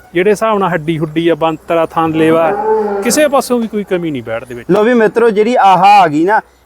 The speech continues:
Speaker 2: ਇਹਦੇ ਥੱਲੇ ਹੁਣ ਵੀਹ ਕਿਲੋ ਬੋਲਾ ਤਿਆਰ ਹੈਗਾ। ਤੇ ਹੁਣ ਇਹ ਦੁੱਧ ਪਾ ਦੂ ਜਿਹੜਾ ਇਹ ਤੀਹ ਬੱਤੀ ਕਿਲੋ। ਲੈ ਜਾ ਬਾਈ ਕਰਾਂ, ਪਚਾਨਵੇਂ ਹਜ਼ਾਰ ਦੀ ਬਾਈ?
Speaker 1: ਹਾਂਜੀ, ਪਚਾਨਵੇਂ ਹਜ਼ਾਰ।
Speaker 2: ਠੀਕ ਆ।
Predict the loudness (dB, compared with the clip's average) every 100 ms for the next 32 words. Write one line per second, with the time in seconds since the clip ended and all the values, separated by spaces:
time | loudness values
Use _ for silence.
0 | -2 0 2 0 -2 0 2 2 0 0
1 | 0 2 0 2 0 0 2 2 2 4
2 | 4 4 4 2 0 -2 _ _ 0 0
3 | 0 0 0 2 2 0 0 -2 0 0
4 | 0 -2 2 2 2 -2 _ _ _ _
5 | -2 0 0 -2 -2 -2 -2 -2 -4 -8
6 | 0 2 4 2 0 -4 -4 -6 _ -20
7 | _ -2 0 2 4 4 2 2 0 -2
8 | -4 -6 -10 -10 -6 -4 -2 -4 -6